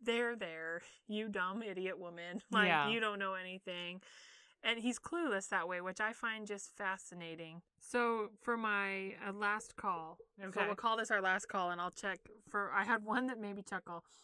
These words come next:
Speaker 1: When Jane was describing that the house would be empty, just the two of them, her brother eventually maybe, but, like, no parents, she says, um, "It will be as if we have the entire house to ourselves." And I was like, "Except the servants." <laughs>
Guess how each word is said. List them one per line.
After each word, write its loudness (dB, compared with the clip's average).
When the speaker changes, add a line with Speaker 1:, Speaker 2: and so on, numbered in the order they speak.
Speaker 1:
When -4
Jane 0
was -4
describing -2
that -6
the -6
house 0
would -6
be -8
empty, -6
just -4
the -12
two -6
of -4
them, -6
her -8
brother -2
eventually -8
maybe, -8
but, -10
like, -6
no -4
parents, -10
she -12
says, -8
um, 0
"It 2
will 0
be 0
as -4
if -4
we 0
have -2
the -8
entire 0
house -2
to -6
ourselves." -4
And 0
I 2
was -4
like, -2
"Except -12
the -8
servants." -2
<laughs> -4